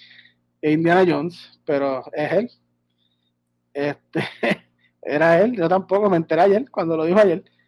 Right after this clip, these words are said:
Este, eh, básicamente le agradeció a, a, a Spielberg porque estaba allí.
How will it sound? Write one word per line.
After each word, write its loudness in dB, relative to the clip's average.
Este, -4
eh, -8
básicamente 0
le 4
agradeció 0
a, 2
a, -8
a -20
Spielberg -6
porque -14
estaba -10
allí. -12